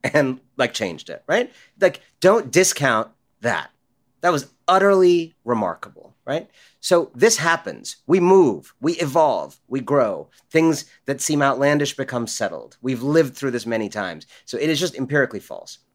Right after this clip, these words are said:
I think a second thing that a lot of the people I'm writing about, the persuaders, uh, in the terms of the book, uh, are trying to tell us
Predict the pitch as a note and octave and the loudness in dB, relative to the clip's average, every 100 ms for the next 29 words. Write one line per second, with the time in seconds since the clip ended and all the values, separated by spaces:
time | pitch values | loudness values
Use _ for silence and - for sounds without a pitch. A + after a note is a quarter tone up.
0 | _ _ _ _ _ _ _ C3+ F#3+ E3+ | _ _ _ _ _ _ _ -2 0 0
1 | - F#3+ F#3+ D3 C3 A2+ G2+ G2+ G2 G2 | 0 0 0 0 0 -2 -4 -4 -6 -10
2 | - A2 G2 G2+ F#2+ F2+ F2 F2 D2+ G2+ | -12 -14 -8 -6 -6 -6 -10 -12 -14 -18
3 | - A2 G#2 G#2 F#2 - _ _ _ _ | -10 -6 -4 -4 -8 -14 _ _ _ _
4 | _ C#2 A1+ G#1+ _ - A2 G2+ A#2 G2+ | _ -14 -14 -18 _ -8 -8 -6 -6 -6
5 | G#2+ B2 G3 - - _ _ G#2+ - _ | -8 -4 -4 -6 -16 _ _ -10 -10 _
6 | _ _ A#2+ B2 B2 A#2+ - - F3+ - | _ _ 0 4 4 0 -4 -6 -4 -4
7 | - D3 C#3+ G#2+ - | -2 0 0 0 -4